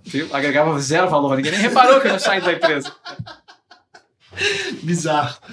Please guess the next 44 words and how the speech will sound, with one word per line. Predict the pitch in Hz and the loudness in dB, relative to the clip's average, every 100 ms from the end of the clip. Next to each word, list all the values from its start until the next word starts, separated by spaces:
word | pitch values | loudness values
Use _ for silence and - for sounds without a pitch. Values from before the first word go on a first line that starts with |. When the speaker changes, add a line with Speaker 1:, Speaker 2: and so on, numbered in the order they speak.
| - - - | -20 -18 -6
Speaker 2:
É, | 139 139 135 135 131 127 123 139 | 0 4 4 4 4 2 0 0
mas | 156 165 196 160 | 0 0 -4 -2
daí, | 175 | -2
seis | 202 196 | 0 0
meses | 180 190 | 2 2
depois, | 196 196 349 | 0 -2 -4
como | - 185 175 | -2 -2 -2
o | 165 175 | -2 -2
Júlio | 170 175 | 2 0
falou, | 175 233 | 0 -2
a | 147 | -2
gente | 131 | -4
tava | 160 | -4
crescendo | - 170 185 180 | -4 -6 -4 0
muito, | 175 170 190 202 196 | 2 4 4 2 -4
que | 170 180 | -6 -6
teve | 190 220 | -6 -2
muito | 240 226 214 247 254 220 | 0 2 2 2 0 -2
low | 196 190 | -2 -2
hanging | 190 180 | 0 -2
fruit, | 160 - 196 - - | -4 -4 -4 -4 -8
que | 175 | -4
a | |
gente | 185 185 | -4 -4
tava | 202 190 | -4 -4
investindo | 190 185 - 185 | -2 -4 -4 -4
nada | 151 147 139 208 | -6 -6 -6 -4
em | 214 | -2
marketing | 185 165 196 226 - 269 | -2 -2 -4 -6 -8 -10
e | 196 | -12
todo | 170 _ 226 262 | -14 _ -4 -2
o | |
nosso | 233 220 | -4 -4
investimento | 202 196 202 202 208 - | -2 -2 0 -2 -2 -4
era | 180 | -4
literalmente | 196 190 - 220 208 185 202 208 | 0 -2 -2 -4 -4 -4 -4 -6
jogado | 190 185 165 190 | -4 -2 -2 -4
fora, | 190 - 165 135 139 | -6 -4 -2 -2 -6
assim, | - | -8
no | 147 170 | -4 -2
lixo. | 175 165 - - | -2 -2 -4 -8
Era | - 147 | -10 -12
tudo | 151 214 214 | -8 -6 -2
remarketing. | 208 202 165 135 127 - - | -2 0 0 -2 -6 -10 -12